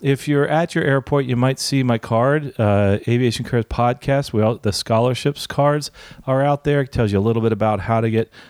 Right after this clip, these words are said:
those scholarships, how to subscribe, that type of thing. It's really easy to do. Uh, anyway, let's move on with our first question. Says, uh, "As I'm listening to your podcast, it occurred to me that your scholarship audience is geared towards high school and college students.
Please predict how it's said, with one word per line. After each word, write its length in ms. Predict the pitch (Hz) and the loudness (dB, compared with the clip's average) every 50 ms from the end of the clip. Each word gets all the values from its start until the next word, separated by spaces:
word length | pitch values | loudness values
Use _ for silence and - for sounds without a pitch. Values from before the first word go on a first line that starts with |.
| - _ | -14 _
those 220 | - 113 113 113 - | -2 -2 -2 -2 -2
scholarships, 480 | - 113 110 110 107 113 - 95 - | 0 0 0 0 0 -2 -4 -8 -4
how 180 | - 110 110 113 | -2 0 0 2
to 80 | 107 | 0
subscribe, 560 | 98 - 98 92 - - - 101 95 92 92 90 | -2 -4 -6 -6 -6 -2 0 2 2 2 2 2
that 160 | 95 92 - | 0 -2 -2
type 220 | - 95 87 85 | -2 -2 -2 -2
of 100 | 90 82 | -2 -4
thing. 160 | - - 87 | -4 -2 -2
It's 140 | 85 85 - | -2 -2 0
really 200 | 117 113 104 98 | 0 2 4 4
easy 180 | 95 87 85 85 | 2 2 0 -2
to 60 | 82 | -4
do. 360 | 76 80 90 90 90 80 78 - - - - - - - - - - - | -2 -2 -2 -2 -2 -2 -6 -8 -14 -20 -20 -20 -20 -20 -20 -20 -10 -4
Uh, 220 | - 87 90 90 92 | -2 0 0 0 0
anyway, 220 | 131 156 180 160 165 | 0 0 2 2 0
let's 140 | 160 - | 0 0
move 200 | 165 160 170 156 | 0 0 0 2
on 240 | 160 165 170 190 180 | 2 2 2 2 2
with 160 | 151 127 - | 2 2 2
our 240 | 120 113 113 113 - - - | 2 2 2 0 -4 -10 -18
first 360 | - - - - 92 92 - | -20 -10 -4 -2 -2 -2 -2
question. 500 | - - 113 117 120 - - 104 80 76 - - _ _ _ _ _ _ _ _ _ _ _ _ _ _ _ _ | -2 0 0 0 0 0 0 -2 -2 -2 -8 -14 _ _ _ _ _ _ _ _ _ _ _ _ _ _ _ _
Says, 500 | - - 135 127 123 120 117 110 104 110 | -6 -2 0 2 2 2 2 0 0 2
uh, 220 | 107 107 107 107 | 2 2 2 2
"As 220 | 107 135 156 160 156 | 2 0 0 2 2
I'm 140 | 160 156 156 | 0 0 0
listening 300 | 208 220 - 233 233 226 | 0 -2 -2 -4 -2 0
to 40 | |
your 80 | 226 220 | 0 0
podcast, 640 | 190 - 165 135 123 123 - - 135 131 - - | 0 0 0 0 0 0 0 0 -2 -2 -2 -4
it 60 | 123 123 | -6 -8
occurred 360 | - - - 165 185 202 175 | -6 -2 -2 0 0 0 0
to 60 | 143 | 0
me 160 | 104 104 104 | 2 2 2
that 140 | 101 123 120 | 2 0 0
your 100 | 117 110 | -2 -2
scholarship 640 | - - - 131 135 151 147 139 - - - - 101 | -4 -2 0 0 2 2 0 0 -2 -4 -4 -2 0
audience 400 | 101 101 101 104 101 98 95 - | 0 2 2 2 0 0 -2 -4
is 120 | 92 92 | -6 -4
geared 360 | - - 107 104 104 104 104 | -2 0 0 0 0 0 -4
towards 240 | - 107 104 98 90 | -4 -2 -2 -2 -2
high 240 | - - - 131 131 | -2 0 2 2 2
school 420 | - - - - 107 104 107 - - - - - - _ - | 2 0 0 2 4 4 2 0 -4 -14 -20 -20 -10 _ -2
and 160 | 104 104 101 | -2 -2 -2
college 440 | - - - 135 135 139 139 131 123 | -4 -2 0 2 4 4 2 2 0
students. 500 | - - - - 87 85 80 92 - | -4 -6 -4 -4 -4 -4 -6 -8 -14